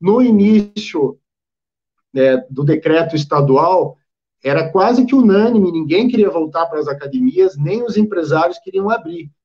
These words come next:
Os alunos estavam apreensivos. Mas hoje eu vejo,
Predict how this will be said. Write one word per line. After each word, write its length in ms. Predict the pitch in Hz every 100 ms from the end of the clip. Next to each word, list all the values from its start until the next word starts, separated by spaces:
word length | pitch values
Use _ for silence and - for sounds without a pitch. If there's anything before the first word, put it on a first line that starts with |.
| -
Os 120 | 123
alunos 380 | 143 160 220 -
estavam 420 | 185 185 175 180
apreensivos. 880 | 156 165 160 143 143 165 156 117 101 _ _ _ _ _
Mas 320 | 131 156 139
hoje 360 | 165 208 254 214
eu 100 | 170
vejo, 760 | 143 147 202 240 160 147 104